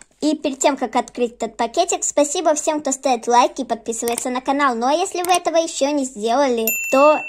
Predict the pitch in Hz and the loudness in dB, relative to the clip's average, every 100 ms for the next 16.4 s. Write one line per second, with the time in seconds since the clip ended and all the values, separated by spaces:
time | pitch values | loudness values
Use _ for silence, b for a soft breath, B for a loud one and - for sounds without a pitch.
0 | - 262 220 226 262 311 302 - 254 220 | -8 -8 -6 0 2 2 0 -2 -2 -2
1 | 226 226 233 226 240 - 302 - 240 - | -4 -4 -2 -2 -4 -6 -4 -2 -2 -4
2 | - - _ - 339 349 320 277 254 247 | -14 -20 _ -2 0 2 2 -2 -4 -6
3 | - 349 381 - 277 262 233 233 226 226 | -4 -2 -2 -2 -2 0 0 0 -2 -6
4 | 226 226 - B B 277 285 294 302 285 | -6 -6 -10 B B 0 2 2 2 0
5 | 277 311 330 339 320 254 247 269 - 311 | 0 2 0 -2 -2 -2 0 -2 2 2
6 | 311 277 - 262 285 302 302 262 247 262 | 4 2 0 2 2 2 -2 -2 0 2
7 | 262 247 - 240 240 - 220 - _ _ | 2 0 -2 0 -2 -6 -10 -12 _ _
8 | _ _ - 247 247 339 392 294 294 262 | _ _ -6 -2 0 0 2 0 0 -2
9 | 302 330 320 - 262 269 269 269 302 302 | -2 -4 -6 -4 -2 -2 -4 -4 -4 -4
10 | - - - _ - - - - - - | -8 -20 -20 _ -20 -18 -18 -18 -16 -16
11 | - - - - - - - _ - - | -20 -20 -16 -16 -12 -12 -12 _ -20 -20
12 | - - - - - - - - - - | -18 -14 -12 -12 -14 -20 -20 -20 -18 -18
13 | - - - _ _ _ _ - - _ | -18 -20 -20 _ _ _ _ -20 -20 _
14 | _ _ _ _ _ _ _ _ _ - | _ _ _ _ _ _ _ _ _ -8
15 | 220 240 262 233 262 320 - - 277 277 | -2 0 0 0 2 2 0 2 6 6
16 | 285 311 - | 2 -2 -4